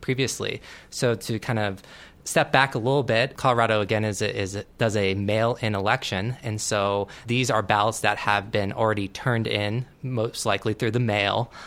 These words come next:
to date. And since this mail-in system is only a few election cycles old, we can at least compare that data to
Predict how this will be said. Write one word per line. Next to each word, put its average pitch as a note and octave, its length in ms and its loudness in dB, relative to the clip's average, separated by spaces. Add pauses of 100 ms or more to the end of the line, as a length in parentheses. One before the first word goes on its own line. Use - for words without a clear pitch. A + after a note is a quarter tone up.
(160)
to A#2+ 120 -4
date. B2 460 0
And G#2 460 0 (320)
since - 380 0
this - 460 0 (240)
mail-in B2 360 4
system A2+ 400 0
is G2+ 180 -4
only A#2+ 440 2
a G#2 180 -2
few C3 340 -2
election A2 400 0
cycles G2+ 640 -2
old, A2+ 480 2
we A#2+ 120 -2
can G#2 240 -6
at G2 120 -6
least E3 260 0
compare G#2+ 720 0 (560)
that A#2 380 2
data G#2+ 340 2
to G2+ 640 -2